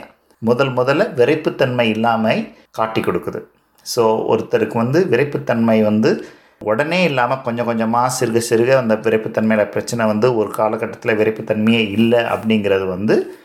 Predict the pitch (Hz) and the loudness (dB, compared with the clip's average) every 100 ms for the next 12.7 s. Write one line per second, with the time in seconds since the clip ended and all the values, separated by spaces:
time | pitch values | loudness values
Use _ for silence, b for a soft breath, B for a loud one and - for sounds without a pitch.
0 | B - 107 104 95 131 135 110 - - | B -2 0 0 -2 0 0 0 -4 -4
1 | 101 98 104 - 107 - 139 139 107 101 | -2 0 -2 0 -2 0 -4 -2 -2 0
2 | 98 101 113 - - 110 98 98 - 92 | 0 -6 -8 -8 -4 -2 0 -2 -4 -6
3 | 92 90 139 320 285 113 104 104 143 156 | -8 -2 -2 -2 -2 0 2 2 2 2
4 | 147 143 - 107 104 98 - - 95 - | 0 -2 -8 -4 -4 -4 -8 -12 -10 -8
5 | 98 120 110 95 90 101 95 92 107 120 | -8 -2 0 0 0 -2 -2 0 0 2
6 | 185 208 - 101 107 101 95 110 202 - | 0 -4 -6 -2 -2 -2 0 0 -2 -6
7 | - 98 87 92 87 92 87 85 82 82 | -8 -6 -4 -4 -4 -4 -4 -6 -8 -10
8 | - - - B B B - 95 98 151 | -10 -12 -12 B B B -4 -2 0 0
9 | 208 196 117 - 107 113 156 101 98 117 | 0 0 -2 -2 -2 -2 -2 -2 -2 -2
10 | 123 - 101 101 - - 104 101 - B | -2 -2 -2 -2 -2 0 2 2 -2 B
11 | B B - 101 - 120 110 104 92 95 | B B -8 -8 -2 0 0 0 -2 0
12 | 101 104 104 - 98 95 - | 0 2 -2 0 -2 -2 -8